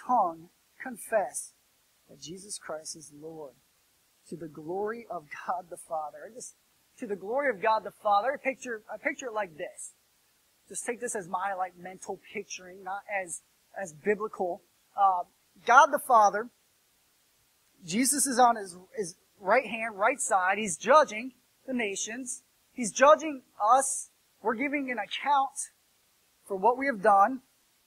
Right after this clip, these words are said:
Uh, we'll talk about that a little bit more. And to his glory, to the Father's glory,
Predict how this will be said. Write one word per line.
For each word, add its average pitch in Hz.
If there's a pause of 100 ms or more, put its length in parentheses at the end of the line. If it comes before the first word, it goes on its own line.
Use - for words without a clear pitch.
(440)
Uh, 196
we'll 214
talk 233
about 214
that 226
a 202
little 226
bit 220
more. 220 (540)
And 240 (380)
to 330
his 311
glory, 226 (800)
to 294
the 240
Father's 302
glory, 233